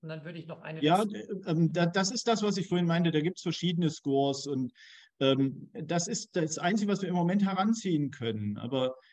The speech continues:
Speaker 2: keiner ist wirklich so ganz spezifisch für niedrige Mengen an Leberfett. Wenn Sie so dreihundert Gramm Fett in der Leber haben, dann springen diese Scores an für, äh, Phasen dahinter. Und das sehen wir, äh, ein Gesunder mit einer gestörten Glukosetoleranz oder ein Gesunder mit einer Insulin hat zu über fünfzig Prozent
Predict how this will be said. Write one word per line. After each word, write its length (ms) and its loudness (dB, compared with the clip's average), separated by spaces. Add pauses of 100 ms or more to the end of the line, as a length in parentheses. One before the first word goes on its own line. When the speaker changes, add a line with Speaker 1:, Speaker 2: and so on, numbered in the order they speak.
(160)
Speaker 2:
keiner 300 -2
ist 160 -2
wirklich 320 0
so 80 0
ganz 240 0
spezifisch 840 -4
für 140 -2
niedrige 560 4
Mengen 300 2
an 120 -2
Leberfett. 460 -2
Wenn 160 0
Sie 100 -2
so 400 0
dreihundert 380 -2
Gramm 160 0
Fett 180 -4
in 80 -2
der 120 0
Leber 220 0
haben, 140 -4
dann 140 0
springen 300 0
diese 180 0
Scores 340 -2
an 320 -2
für, 300 2 (540)
äh, 100 -2
Phasen 400 0
dahinter. 380 2
Und 140 0
das 160 -4
sehen 280 4
wir, 340 0 (140)
äh, 300 -10 (100)
ein 460 0
Gesunder 580 0
mit 240 0
einer 80 0
gestörten 480 -2
Glukosetoleranz 960 -4
oder 120 -6
ein 60 -4
Gesunder 420 0
mit 180 -2
einer 100 -4
Insulin 500 0
hat 160 -6
zu 120 -4
über 280 -4
fünfzig 420 -6
Prozent 480 -4